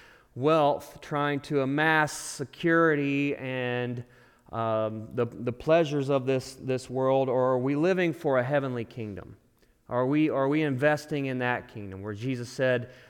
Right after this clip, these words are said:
that the thief cannot break in and steal, and, and rust and moth cannot destroy? But we are,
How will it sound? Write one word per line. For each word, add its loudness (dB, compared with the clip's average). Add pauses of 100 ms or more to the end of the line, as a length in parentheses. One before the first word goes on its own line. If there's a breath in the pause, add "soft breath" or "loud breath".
(160 loud breath)
that 2 (240)
the -4
thief 0
cannot 0
break 0
in -2
and -4
steal, -2
and, -4
and -4
rust 0
and -4
moth 0
cannot -4
destroy? -4
But -6
we 2
are, 4